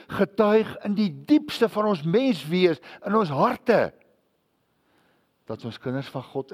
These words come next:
is. En daar in jou hart,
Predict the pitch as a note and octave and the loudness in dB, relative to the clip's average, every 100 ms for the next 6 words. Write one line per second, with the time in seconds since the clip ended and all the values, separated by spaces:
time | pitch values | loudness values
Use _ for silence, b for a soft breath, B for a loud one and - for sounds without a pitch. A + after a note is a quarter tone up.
0 | F#3 D#3 - - _ _ _ _ _ _ | -8 -8 -14 -20 _ _ _ _ _ _
1 | _ _ _ _ _ _ _ _ _ _ | _ _ _ _ _ _ _ _ _ _
2 | _ _ _ _ _ _ _ _ _ _ | _ _ _ _ _ _ _ _ _ _
3 | _ _ _ _ _ _ _ _ _ _ | _ _ _ _ _ _ _ _ _ _
4 | b b b b _ _ D#2 E2 B2 D3+ | b b b b _ _ -12 -10 -8 -6
5 | A2 E2 D2+ _ _ | -6 -6 -8 _ _